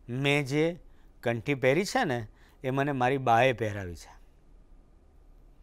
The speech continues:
એ કંઠી પહેરાવતી વખતે મારી માએ એમાં મારું કલ્યાણ જોયું હતું, એટલે કંઠી તો હું પહેરેલી રાખીશ. હા, એ તૂટી જશે ત્યારે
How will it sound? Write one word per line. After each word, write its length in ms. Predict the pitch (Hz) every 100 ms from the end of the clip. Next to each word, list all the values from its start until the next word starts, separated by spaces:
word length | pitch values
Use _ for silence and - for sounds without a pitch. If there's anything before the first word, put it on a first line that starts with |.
| - - - - 156
એ 40 |
કંઠી 380 | 156 160 160 190
પહેરાવતી 520 | 170 143 156 185 180
વખતે 320 | 190 175 - 202
મારી 280 | 160 151
માએ 380 | 160 135 139 190
એમાં 260 | 160 143 170
મારું 260 | 156 165
કલ્યાણ 440 | - 127 139 170 156
જોયું 400 | 107 98 85 80
હતું, 260 | 80 - - - _ - - - - - - - - - -
એટલે 240 | 131 156
કંઠી 360 | 143 135 139 185
તો 120 | 196
હું 160 | 208 185
પહેરેલી 360 | 175 196 220
રાખીશ. 680 | 208 185 202 151 - - - - - - - - - _ - - - - - - -
હા, 360 | 143 156 98 - - - - -
એ 100 | 151
તૂટી 480 | - 160 170 247
જશે 300 | 226 214 185
ત્યારે 640 | 185 156 165 185 220 247